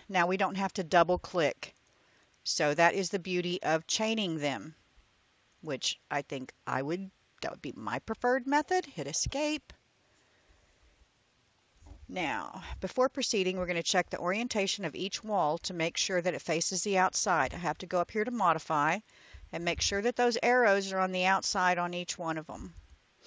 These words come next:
And they are. <clears throat>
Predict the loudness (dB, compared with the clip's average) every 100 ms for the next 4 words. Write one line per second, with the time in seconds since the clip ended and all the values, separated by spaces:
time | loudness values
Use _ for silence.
0 | -16 -16 -18 _ -14 -10 -8 -4 -4 -2
1 | -4 2 4 4 2 2 2 0 -2 -6
2 | -12 -20 _ _ _ _ _ _ -20 -20
3 | -20 -20 _ _ _ _ _ -20 -20 -14